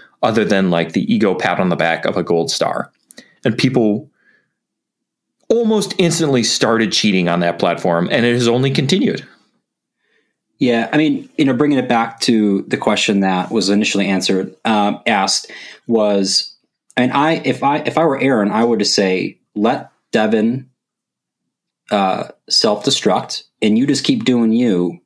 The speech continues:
Speaker 2: And it's, like, one of those things where, you know, just, you just keep, you just keep, you just keep working hard, putting the time in, you know, doing all that mumbo jumbo that uh, Devin was saying, <clears throat> but that should be it. I mean,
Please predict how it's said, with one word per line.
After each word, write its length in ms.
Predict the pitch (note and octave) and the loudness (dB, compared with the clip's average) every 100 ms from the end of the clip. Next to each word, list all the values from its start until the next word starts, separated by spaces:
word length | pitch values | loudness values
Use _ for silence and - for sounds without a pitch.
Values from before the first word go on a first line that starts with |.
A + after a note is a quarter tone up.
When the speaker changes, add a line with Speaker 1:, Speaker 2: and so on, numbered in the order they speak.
| - | -2
Speaker 2:
And 140 | A2+ | 0
it's, 120 | A2+ | 2
like, 120 | A#2+ G#2+ | 0 2
one 240 | B2 C3+ | 2 2
of 60 | A#2+ | 2
those 480 | A#2 G#2+ G2+ - | 2 2 0 -4
things 340 | - A#2 A2 A2+ | 0 0 2 0
where, 400 | G2+ F#2 F#2 - - - - - _ _ _ | 2 2 -2 -8 -20 -20 -20 -20 _ _ _
you 100 | - | -2
know, 160 | F2 F2 | -2 0
just, 300 | F3 - - - _ _ - | -2 -4 -6 -20 _ _ -12
you 80 | G#2 | -6
just 160 | - | -4
keep, 260 | - B2 - | -2 -2 -2
you 100 | A2+ | -2
just 160 | D3+ - | -2 0
keep, 240 | - - _ - | -2 -4 _ -2
you 100 | B2 | 0
just 140 | C3 | 2
keep 160 | - A2+ | 0 2
working 360 | A2 B2 D3+ | 2 2 0
hard, 580 | C3 A#2+ A2+ A2+ G#2 - | 0 2 2 2 0 -4
putting 240 | - A#2 A#2 | 0 2 0
the 120 | A2 | 0
time 320 | A2+ A2 G#2+ | 2 2 2
in, 320 | G#2 G2+ G2+ | 2 2 0
you 100 | - | -2
know, 80 | G2+ | 0
doing 200 | F#2+ G#2 | 2 2
all 140 | G#2 G#2 | 2 2
that 300 | G#2 G2+ - | 0 -2 -4
mumbo 360 | G#2+ G#2 G#2+ | 0 2 2
jumbo 340 | G2+ G#2 G2+ G2+ | 2 2 2 2
that 260 | G2+ - _ - - | 0 -2 _ -20 -12
uh, 280 | - - - - | -8 -6 -6 -6
Devin 280 | G2+ - - | -4 -2 -4
was 300 | - - - - - - - - - | -2 -4 -4 -14 -16 -18 -20 -20 -6
saying, 520 | - A2+ G2+ G2 - - | -2 0 2 0 -2 0
<clears throat> 540 | G#3+ E3+ C3 - - | 0 0 -4 -10 -4
but 220 | A2+ - B2+ | -4 -2 -4
that 180 | A#2 | -2
should 160 | - C3+ | 0 2
be 120 | A#2 | 2
it. 260 | G#3 - - | 0 -2 -6
I 40 | G2 | -2
mean, 300 | F#2+ F#2+ | 0 0